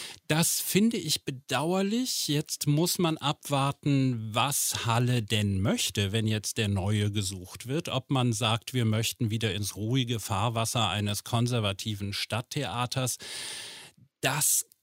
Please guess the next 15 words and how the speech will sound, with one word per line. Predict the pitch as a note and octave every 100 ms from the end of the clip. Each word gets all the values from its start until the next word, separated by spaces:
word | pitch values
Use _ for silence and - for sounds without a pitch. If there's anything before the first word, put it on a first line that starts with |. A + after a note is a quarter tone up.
| _ _ -
ist | D3 - - A#2 A2
wenig | C3 A#2+ A2 G#2 -
zukunftsfest. | - G#2+ A2+ F#2 - - - - F#2 - - - -
Dieses | B2+ D3+ C#3 B2
Publikum, | - - A#2 B2 - A2+ A2 A2
das | G#2+ G#2+ - -
im | A#2 A2
Grunde | F#2+ G#2+ G#2+ A2
Met | G#2 B2+ -
und | A#2 G#2+ -
Covent | B2 A#2 G#2+
Garden | G2 A#2+ D3 C3+ C3
sehen | G#2+ B2 B2 A#2+
möchte, | A2 A2+ A2 - A#2+ A#2 G#2+
das | A2 A2 -